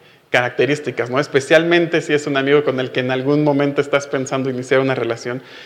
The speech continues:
pues esta es una de las formas en que puedes bu-, eh, fijarte si es un buen partido o no,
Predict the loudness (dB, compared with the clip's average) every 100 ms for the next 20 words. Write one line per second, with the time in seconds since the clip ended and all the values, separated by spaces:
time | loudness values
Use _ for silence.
0 | -10 2 4 4 2 2 4 4 4 4
1 | 4 4 2 0 -4 -2 4 4 4 -2
2 | -2 -2 -2 -4 0 0 0 -4 0 -2
3 | 0 -4 0 -2 0 -4 -2 -2 0 -2
4 | -4 -6